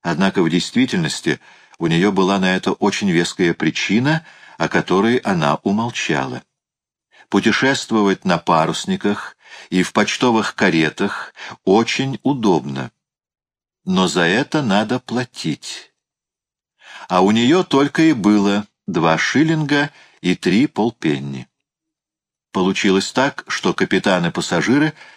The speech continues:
не знали о скудости ее средств, а она была слишком горда, чтобы сказать об этом, и ее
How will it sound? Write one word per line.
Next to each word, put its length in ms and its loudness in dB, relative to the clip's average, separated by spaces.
не 180 0
знали 400 0
о 120 -2
скудости 640 -2
ее 260 2
средств, 800 -4
а 160 2
она 240 2
была 180 2
слишком 480 0
горда, 400 0
чтобы 300 -4
сказать 480 -4
об 140 -2
этом, 360 -6
и 80 0
ее 560 2